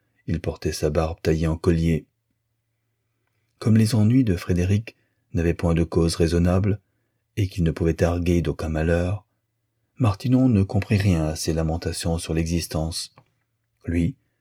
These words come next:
il allait tous les matins à l'école, se promenait ensuite dans le Luxembourg, prenait le soir sa demi-tasse au café, et avec quinze cents francs par an et l'amour de cette ouvrière, il se trouvait parfaitement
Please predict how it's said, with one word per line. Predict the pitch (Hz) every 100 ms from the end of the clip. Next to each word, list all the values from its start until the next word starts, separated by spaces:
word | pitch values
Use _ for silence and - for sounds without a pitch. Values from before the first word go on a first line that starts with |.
| _ -
il | 90
allait | 85 87
tous | 87 85
les |
matins | 85 82 92
à |
l'école, | 85 87 - 82 90 110 _ _ _ _ _
se | - -
promenait | 80 92 85 82
ensuite | 85 87 - 90
dans | 104 82
le | 82
Luxembourg, | 82 - 85 82 82 85 113 _ _ _ _ -
prenait | - 90
le | 82
soir | 80 - 87 92
sa | -
demi-tasse | 80 85 85 - 85 80
au | 87
café, | - 87 - 85 113 - _ _ _ _ _ _
et | - 104
avec | 90 -
quinze | 92 90
cents | - 90
francs | 87 - 87
par | 90 85
an | 98 98
et | 98
l'amour | 90 90 85
de | 85
cette | 85 80
ouvrière, | 78 78 78 71 82 - _ _ _ _ _
il | 127
se | 95 85
trouvait | - 82 85 85
parfaitement | - 92 87 -